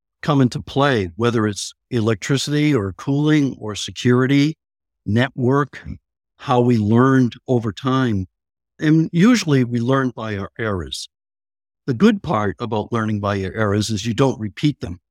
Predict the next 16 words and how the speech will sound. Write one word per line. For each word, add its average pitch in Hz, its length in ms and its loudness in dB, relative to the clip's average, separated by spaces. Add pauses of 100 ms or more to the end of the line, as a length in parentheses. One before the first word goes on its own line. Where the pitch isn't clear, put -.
(160)
and 139 240 -2
you 131 80 2
make 131 260 0
improvements 127 720 -2
right 120 160 -6
away 110 480 -2
to 110 140 -4
the 101 160 2
environments 123 720 0
or 87 180 -12
the 90 80 -8
security 123 720 0 (540)
or 120 180 2
even 135 220 4
the 120 100 0
networks. 110 640 -6